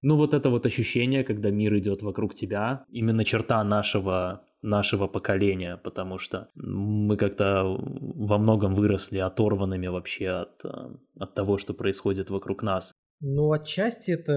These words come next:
Speaker 2: это, очевидно, хороший жизненный опыт, отчасти. То есть он позволяет,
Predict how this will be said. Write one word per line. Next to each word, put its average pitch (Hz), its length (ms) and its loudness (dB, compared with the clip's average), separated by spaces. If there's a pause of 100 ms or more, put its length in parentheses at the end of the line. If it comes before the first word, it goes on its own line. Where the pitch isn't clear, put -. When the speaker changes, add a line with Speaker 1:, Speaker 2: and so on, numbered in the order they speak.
(500)
Speaker 2:
это, 170 260 0
очевидно, 165 520 0
хороший 143 420 0
жизненный 131 420 0
опыт, 196 280 0
отчасти. 127 560 -2
То - 140 -16
есть 120 120 -8
он 131 120 -2
позволяет, 143 540 2